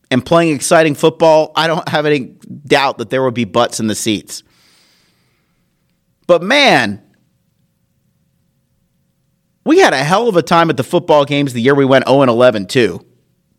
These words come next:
because it was just fun and it was a good place to hang out and tailgate. And I think that is something that perhaps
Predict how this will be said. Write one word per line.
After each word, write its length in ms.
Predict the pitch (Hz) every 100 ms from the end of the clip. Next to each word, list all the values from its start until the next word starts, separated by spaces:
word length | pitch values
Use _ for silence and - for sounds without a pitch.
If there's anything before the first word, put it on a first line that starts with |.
| _
because 320 | 160 - 156
it 60 | 147
was 120 | 143
just 240 | 170 -
fun 240 | - 151 185
and 120 | 113
it 40 |
was 140 | 110 117
a 60 |
good 240 | 110 135 -
place 240 | 156 143
to 100 | 131
hang 260 | 120 143 151
out 300 | 147 147 - _ _ _ _ _ _ _ _ _ _ _ -
and 140 | 139
tailgate. 600 | - 165 196 131 101 - _ _ _ _ _ _ _ _ _ _ -
And 120 | 143
I 80 | 147
think 500 | - 226 233 226 - _ _ _ _ _ _ -
that 300 | 117 151 170
is 140 | 175
something 680 | - 147 139 139 131 127 139 _ _ _ _ _ _ _ _ _ _ -
that 280 | 127 123 -
perhaps 680 | 120 117 135 127 - -